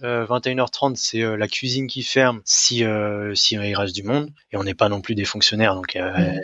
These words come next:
Speaker 1: si on voit qu'il y a des gens qui vont encore prendre des crêpes, bah, on les fait
Speaker 2: Oui.
Speaker 1: jusqu'à vingt et une heures quarante-cinq.
Speaker 2: Mm.
Speaker 1: Mais sinon, euh, ouais, ça, ça arrive que les, les Espagnols, et cetera, arri-, arrivent quand même, euh, assez tard et que, euh, dans ce cas-là, euh,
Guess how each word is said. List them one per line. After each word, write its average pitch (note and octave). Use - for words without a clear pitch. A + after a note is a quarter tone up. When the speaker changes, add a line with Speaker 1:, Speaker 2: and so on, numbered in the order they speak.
Speaker 1:
si -
on F#2+
voit G2+
qu'il F#2+
y G2
a -
des G2
gens A2
qui -
vont G2
encore G2+
prendre G2+
des G2+
crêpes, G#2
bah, F2+
on -
les -
fait F3
Speaker 2:
Oui. E3
Speaker 1:
jusqu'à -
vingt F#3
et G2+
une G2
heures F2+
quarante-cinq. G2+
Speaker 2:
Mm. -
Speaker 1:
Mais A2
sinon, B2+
euh, G#2+
ouais, A2+
ça, G#2
ça A2
arrive A#2+
que A#2+
les, A2
les A2
Espagnols, A2+
et A2
cetera, A#2
arri-, -
arrivent A2
quand G#2+
même, A2
euh, G2
assez A2
tard C3
et A#2
que, -
euh, G#2
dans G#2
ce -
cas-là, A2
euh, F#2+